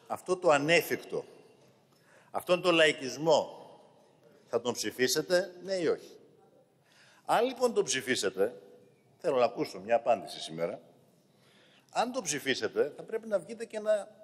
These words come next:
καταγγείλετε τον κύριο Βέμπερ, τον Ευρωπαίο αρχηγό σας. Θα πρέπει να του πείτε του κυρίου Βέμπερ να κάνει κουμάντο στη δική του τη χώρα και να του πείτε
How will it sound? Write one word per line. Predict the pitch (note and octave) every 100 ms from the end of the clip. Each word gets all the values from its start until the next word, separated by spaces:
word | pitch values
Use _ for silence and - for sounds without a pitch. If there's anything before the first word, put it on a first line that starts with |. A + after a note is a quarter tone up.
| - _ _ _ _
καταγγείλετε | F#3 G3+ G3 A3+ A#2+ - - - - _ _ _ _ _ _ -
τον | F2+
κύριο | G2+ F#2
Βέμπερ, | F#2+ E2+ D2+ C#2+ - - _
τον | G2
Ευρωπαίο | F#2+ F2+ F2+ F#2
αρχηγό | F2 F2+ E2+
σας. | E2+ - - - - _ - _ _ _ _ _ - _
Θα | - D3
πρέπει | F#3+ A3 A#3+
να | A#3
του | G3+ -
πείτε | G3 F#3
του | D3 D3+
κυρίου | D3+ D3
Βέμπερ | C3+ C3+ A2 A#2+ - - - - - - _ -
να | F3+
κάνει | F#3 B3 B3+
κουμάντο | A3+ G#3+ B3 B3+
στη | A#3 A3
δική | G#3 B3+
του | D4+
τη | A3
χώρα | G3+ F#3+ D3+ G#2+ F2 - - -
και | - G#3
να | A3
του | G#3+
πείτε | F#3 C4+ C4+ A3 G3+